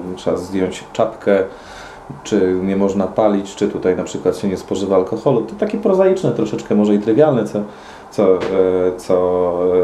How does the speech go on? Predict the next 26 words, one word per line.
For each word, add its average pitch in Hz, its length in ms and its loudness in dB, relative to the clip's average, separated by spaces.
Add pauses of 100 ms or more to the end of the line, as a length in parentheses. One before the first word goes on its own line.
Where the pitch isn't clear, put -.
e, 90 40 -2
podaję, 107 540 4
ale 110 340 4 (140)
jesteś 135 240 -2
w - 20 -14
stanie 131 200 0
zastosować 123 580 0
się 104 120 -4
do 92 120 -4
tego 85 240 -4 (600)
na 101 120 0
chwilkę, - 420 -2 (100)
nie? 131 180 -2 (640)
To - 60 4
jest - 120 0
jasny 294 220 4
przekaz. - 460 0 (200)
Tu 208 100 2
nie 196 180 6
można 135 280 4
palić, 87 420 0 (200)
tu 175 100 2
nie 180 140 4
można 127 320 4
spożywać 107 440 0
alkoholu. 95 500 0